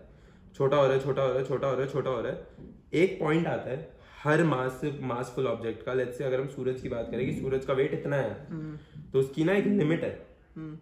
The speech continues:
Speaker 1: कि अगर वो उस लिमिट से छोटा हो गया, तो वो उसकी डेंसिटी इतनी बढ़ गई कि अब वो ब्लैक होल बन गया।
Speaker 2: अच्छा।
Speaker 1: हाँ, तो स्टार जब छोटा होता जाता है, वो ड्वार्फ स्टार बनता है, व्हाइट ड्वार्फ, रेड ड्वार्फ, ऐसे डिफरेंट, डिफरेंट फेजेस होते हैं depending on कि कितना बड़ा स्टार था।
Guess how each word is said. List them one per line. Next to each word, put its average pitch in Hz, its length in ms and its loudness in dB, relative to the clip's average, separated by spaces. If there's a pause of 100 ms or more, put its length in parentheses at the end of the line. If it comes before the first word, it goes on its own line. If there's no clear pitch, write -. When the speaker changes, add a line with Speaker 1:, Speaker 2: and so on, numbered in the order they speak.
Speaker 1:
कि 147 80 -2
अगर 175 180 4
वो - 360 0
उस 196 180 2
लिमिट 151 380 2
से 196 120 2
छोटा 151 280 0
हो 139 140 2
गया, 107 140 -2 (1120)
तो 160 100 2
वो 190 200 6
उसकी 190 200 0
डेंसिटी 160 360 0
इतनी 175 240 -2
बढ़ 156 180 0
गई 165 140 0
कि 170 80 -2
अब 156 100 -2
वो 170 80 -2
ब्लैक 131 300 -4
होल 127 100 -4
बन 107 220 -10
गया। - 120 -16 (1040)
Speaker 2:
अच्छा। - 540 -14 (220)
Speaker 1:
हाँ, - 380 -8 (260)
तो 165 80 2
स्टार 143 380 0
जब 175 180 0
छोटा 139 260 0
होता 135 220 2
जाता 120 260 -2
है, 135 60 2
वो 139 100 2
ड्वार्फ 127 360 0
स्टार 123 300 -2
बनता 113 240 -4
है, 120 80 -2
व्हाइट 120 340 0
ड्वार्फ, 113 380 0
रेड 117 280 -2
ड्वार्फ, 113 460 -2
ऐसे 123 200 -2
डिफरेंट, 135 360 0
डिफरेंट 151 300 -2
फेजेस 135 320 2
होते 135 200 0
हैं 151 200 0
depending 143 400 -2
on 170 80 -4
कि 190 80 -4
कितना 160 300 -2
बड़ा 147 220 2
स्टार 123 280 -4
था। - 320 -14